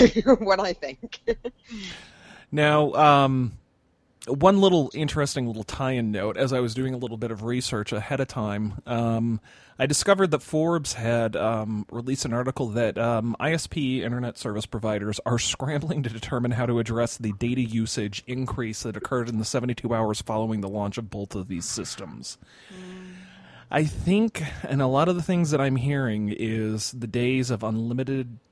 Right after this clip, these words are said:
Speaker 2: data are, with Netflix and all the other streaming services available, are going to be disappearing quite rapidly.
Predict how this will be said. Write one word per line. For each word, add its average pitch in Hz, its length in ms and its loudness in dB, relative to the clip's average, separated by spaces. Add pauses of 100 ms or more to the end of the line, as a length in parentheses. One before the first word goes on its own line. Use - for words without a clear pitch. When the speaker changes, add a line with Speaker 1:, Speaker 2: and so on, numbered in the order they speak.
(420)
Speaker 2:
data 139 360 2 (460)
are, 110 420 -2
with 107 280 -8
Netflix - 720 -4
and 110 420 -4
all 117 180 -2
the 120 120 -2
other 117 160 -2
streaming 120 400 -6
services 120 460 -8
available, 123 640 -4
are 110 140 -2
going 117 320 -2
to 143 140 -4
be 120 200 -2
disappearing 110 680 -6
quite 104 380 -6 (100)
rapidly. 90 680 -10